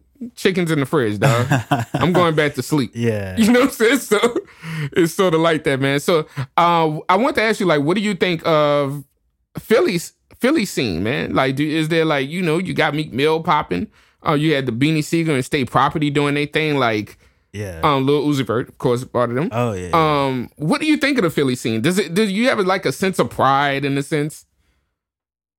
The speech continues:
Speaker 2: So, yeah.
Speaker 1: Yeah.
Speaker 2: Full force. Um,
Speaker 1: Okay.
Speaker 2: I think, have you heard of Tierra Whack?
Speaker 1: Tierra Whack?
Speaker 2: Yeah.
Speaker 1: Nah, I haven't.
Speaker 2: So she put, she made an Instagram album.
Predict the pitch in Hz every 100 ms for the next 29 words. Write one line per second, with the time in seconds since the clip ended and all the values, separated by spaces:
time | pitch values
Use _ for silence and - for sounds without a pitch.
0 | _ - 127 123 123 107 - - 143 113
1 | 92 92 _ _ _ _ - 147 107 78
2 | - - 131 123 - 110 92 90 - -
3 | 104 104 98 92 90 92 - _ 127 101
4 | - - 120 143 120 107 _ _ _ _
5 | _ _ 117 127 139 117 - 113 110 101
6 | 107 123 - - _ _ _ _ _ -
7 | 170 156 120 131 - - _ 80 82 80
8 | _ - 107 127 113 92 98 90 69 -
9 | _ - 117 107 104 98 95 90 _ -
10 | 156 - 139 - 160 151 131 120 120 123
11 | - 127 120 113 113 107 101 98 _ _
12 | _ _ _ - 104 95 80 73